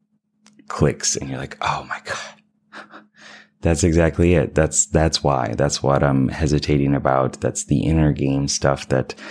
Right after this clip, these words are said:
I haven't been paying attention to. And I really just need to push myself to achieve more. And the last one, what happens if you let fear of failure, oversensitivity, or laziness determine the rest of your life?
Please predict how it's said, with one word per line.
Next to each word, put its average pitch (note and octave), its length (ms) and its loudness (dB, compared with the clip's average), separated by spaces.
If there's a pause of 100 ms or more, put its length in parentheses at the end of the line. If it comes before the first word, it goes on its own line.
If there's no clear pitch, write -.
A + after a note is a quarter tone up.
(280)
I - 120 -2
haven't C#2 280 2
been C2+ 180 0
paying D2 200 2
attention C#2 520 0
to. C2 360 0 (460)
And B2 320 -4
I - 80 -4
really C#2+ 340 2
just - 220 -2
need C#2 240 0
to C#2+ 420 2
push G2 240 0
myself D2+ 520 0
to D2 120 -4
achieve C#2+ 460 -4
more. B1+ 260 -8
And F2 100 4
the F2+ 80 4
last G2+ 300 2
one, G2+ 100 4
what F#2+ 160 2
happens G2+ 300 2
if F#2+ 160 -2
you E2+ 140 4
let D#2+ 260 2
fear F2+ 300 2
of E2 80 -4
failure, D#2+ 640 0 (420)
oversensitivity, D#2 960 0
or D2 160 2
laziness D2+ 720 0
determine F2 580 0
the C2 120 0
rest C#2+ 280 -4
of - 100 -8
your B1+ 140 -2
life? A#1+ 460 -6